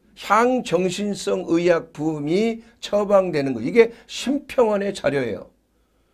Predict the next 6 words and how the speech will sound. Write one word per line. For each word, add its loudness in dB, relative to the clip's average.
오 8
프로 4
이상씩 -2
들어가는 -4
거죠. -20
정확하게 6